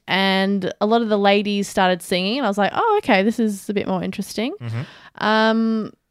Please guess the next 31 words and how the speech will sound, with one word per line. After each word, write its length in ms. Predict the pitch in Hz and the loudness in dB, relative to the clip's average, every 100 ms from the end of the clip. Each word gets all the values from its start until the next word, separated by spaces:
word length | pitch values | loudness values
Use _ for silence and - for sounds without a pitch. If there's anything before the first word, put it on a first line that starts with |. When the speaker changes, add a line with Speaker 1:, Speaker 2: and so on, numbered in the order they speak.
| _ _ | _ _
Speaker 1:
first 320 | - 302 320 | 2 4 4
act 220 | - 240 240 | 4 2 2
is 160 | 208 | 0
fine, 300 | - 226 254 466 587 | 2 2 4 2 0
it's 120 | - | 2
okay, 480 | 233 220 240 403 - | 2 2 2 0 -2
and 140 | 220 | 0
then 240 | 208 202 196 | 2 2 2
the 60 | |
second 320 | 202 247 233 233 | 2 0 2 0
act 220 | 196 - | -2 -2
kind 160 | 208 | -4
of 60 | 190 | -2
happens, 680 | 190 170 190 185 185 185 - | -2 -2 -2 -2 -4 -6 -8
kind 180 | - 190 | -6 -6
of 60 | 180 | -4
hits 200 | 214 - | -8 -8
this 200 | 185 - - | -12 -8 -4
emotional 880 | 202 208 208 208 - 208 185 185 175 - - - - - - - _ _ | 0 4 4 4 2 0 0 0 -4 -12 -20 -20 -20 -20 -20 -20 _ _
crunch, 680 | - - 233 233 208 - - - - | -10 0 4 4 0 -4 -6 -8 -4
and 360 | 220 214 208 | 0 2 2
it 280 | 180 202 - | 0 0 0
absolutely 480 | 214 214 202 202 - | 2 2 2 0 0
destroyed 420 | - - 175 143 | -2 -4 0 0
me. 320 | 170 151 185 196 - | 0 -2 -2 -4 -2
Um, 640 | 185 208 202 202 190 135 | 0 2 0 0 -2 -2
the 120 | 214 | 0
woman 300 | 208 214 214 | 2 2 2
who 140 | 208 202 | 0 -2
plays 440 | - 185 180 170 | 0 2 2 0
Eliza, 800 | - 180 185 202 202 233 254 | 0 2 2 2 2 0 0